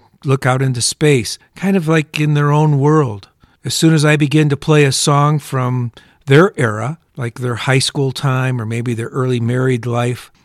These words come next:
the lights start to come on and they begin to remember. And some even smile and begin to sing along. And for forty-five minutes or so, they're not in the fog anymore. They're in a place of joy and comfort.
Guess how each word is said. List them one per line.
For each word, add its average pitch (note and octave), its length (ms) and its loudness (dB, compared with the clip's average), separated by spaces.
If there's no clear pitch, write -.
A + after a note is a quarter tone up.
the B2 120 -2
lights C#3+ 340 0
start E3 300 0
to - 80 -16
come E3 240 2
on E3+ 440 0
and C#3+ 140 2
they D3 60 4
begin D3+ 340 2
to D#3 140 -2
remember. D3 760 0
And D#3+ 180 0
some A3 240 4
even D#3+ 260 2
smile E3 680 0
and B2 100 -2
begin C3+ 320 0
to C#3 80 -2
sing D3+ 320 0
along. F3 580 0
And D3 160 0
for D#3+ 120 -2
forty-five F#3 560 2
minutes F#3+ 360 0
or D#3 60 -2
so, D3+ 460 -4
they're D#3+ 120 0
not F#3 200 6
in G3 80 4
the F#3+ 60 4
fog F3+ 380 2
anymore. A#2 560 0
They're D3 140 2
in D3+ 60 2
a C#3 40 0
place D#3+ 380 2
of A#2 140 -4
joy D3 420 2
and B2+ 140 -2
comfort. A#2+ 520 -4